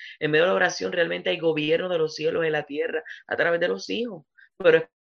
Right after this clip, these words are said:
para aquel que ya ha entendido lo que eso realmente representa.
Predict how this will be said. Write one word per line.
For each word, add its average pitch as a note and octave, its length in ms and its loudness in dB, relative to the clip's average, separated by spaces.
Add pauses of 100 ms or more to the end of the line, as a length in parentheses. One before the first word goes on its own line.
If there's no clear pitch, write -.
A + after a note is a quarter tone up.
para G3+ 220 6
aquel F#3 600 4
que C#3+ 160 -2
ya D#3 80 4
ha F3 40 4
entendido G3 580 -4
lo E3+ 120 0
que D3 120 -2
eso D3+ 200 -2
realmente D3 460 -4
representa. - 720 -8